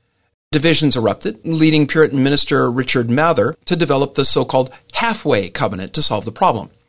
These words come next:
The halfway covenant gave a kind of quasi-membership, which included baptism but not communion, to the children of church members. Puritan leaders hoped that this would expose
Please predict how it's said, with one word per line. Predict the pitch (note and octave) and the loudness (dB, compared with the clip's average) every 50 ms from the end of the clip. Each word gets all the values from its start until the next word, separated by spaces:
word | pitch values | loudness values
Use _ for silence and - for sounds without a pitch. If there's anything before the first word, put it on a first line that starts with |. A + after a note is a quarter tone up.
| _ _ _ - | _ _ _ -10
The | - D3+ | -4 -2
halfway | D3 D3 D#3 D#3 - D3+ C3+ | 0 0 0 2 2 0 0
covenant | - - A2 A2+ B2 C#3 E3+ E3 - C#3 C3 | 0 -2 0 0 0 -2 -2 -4 -6 -4 -2
gave | C#3 C#3 C#3+ D3 | 0 0 2 0
a | C#3+ | -2
kind | - - D3 C#3+ C3+ B2+ | -2 -2 -2 -2 0 0
of | B2 A#2+ - - | -2 -4 -6 -10
quasi-membership, | - - - A#3 C4 D4+ D4+ A#3 G#3 F3+ C3+ A2 - G#2+ G2+ F#2+ - - G2 G#2 B2 - _ _ _ - | -10 -2 0 2 2 2 2 2 0 0 0 0 -2 -2 -4 -6 -6 -4 -6 -6 -8 -10 _ _ _ -6
which | - G3+ F#3+ - | -6 -2 0 0
included | A#3+ A3 - A#3+ A#3 G#3 G3 | 0 0 0 0 0 0 0
baptism | D3 D3 C#3 C3+ - D3+ C3 D3+ D3 C#3+ | 0 0 0 0 0 -2 -2 0 0 2
but | D#3+ D#3+ D#3 | 0 0 0
not | D3 C#3 A#2+ - - | 0 -4 -4 -4 -6
communion, | - - D3 D#3+ G#3 C4+ D4+ D#4 B3+ C#3 A2+ A#2 D3 E3+ _ _ - | -6 -4 0 2 4 4 6 6 4 4 2 0 -2 -4 _ _ -2
to | - G#3+ | -2 0
the | F#3+ A3+ | 0 0
children | A3 - - C3+ B2 C3+ C3+ B2 | 0 2 2 2 2 2 2 0
of | A2+ | 0
church | - - A#2+ G#2+ - - | 0 -2 -2 0 0 0
members. | E3+ F#3+ D3+ - F#2 - - - - _ _ _ _ _ _ _ _ _ _ _ | 0 0 0 -2 -4 -4 -4 -6 -6 _ _ _ _ _ _ _ _ _ _ _
Puritan | - F#3+ F#3 F3 D#3 D3 C#3 | -2 0 2 2 2 2 2
leaders | C3+ C3 A#2 A#2+ B2+ - | 0 2 2 2 0 0
hoped | - B2+ - - | 0 0 -2 -2
that | - G#2 F#2+ | -4 -6 -4
this | C#3 B2+ - | -2 -2 -2
would | - B2 A#2+ | -2 -4 -2
expose | - - - D#3 C3 B2 - | -2 0 0 2 2 0 0